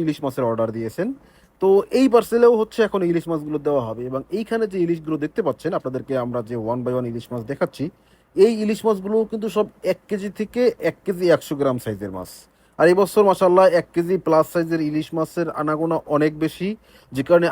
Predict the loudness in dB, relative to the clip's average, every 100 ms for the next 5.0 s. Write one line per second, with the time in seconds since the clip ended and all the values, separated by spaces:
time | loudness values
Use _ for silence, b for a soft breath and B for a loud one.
0 | 2 2 4 4 6 6 6 6 4 4
1 | -2 -8 -6 -2 -2 -2 -2 -2 0 0
2 | 0 -2 -4 -6 -8 -2 -2 -2 -4 -4
3 | -6 -6 -8 -6 -6 -4 -4 -6 -12 -2
4 | 2 4 4 2 -2 -2 -2 2 4 4